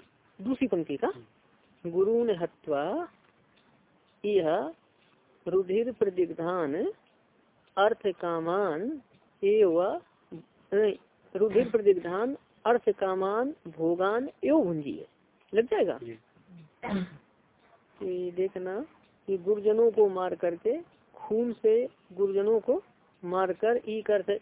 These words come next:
Speaker 1: इस लोक में खून से सने हुए अर्थ तथा काम रूप भोगों को ही भोगूंगा। ई करने तो बताया था ना,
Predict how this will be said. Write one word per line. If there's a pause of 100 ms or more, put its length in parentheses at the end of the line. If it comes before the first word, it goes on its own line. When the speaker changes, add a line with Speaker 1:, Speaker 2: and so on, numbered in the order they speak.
Speaker 1:
इस
लोक
में (460)
खून
से
सने
हुए (380)
अर्थ (140)
तथा
काम
रूप (400)
भोगों
को
ही
भोगूंगा। (440)
ई
करने
तो
बताया
था
ना,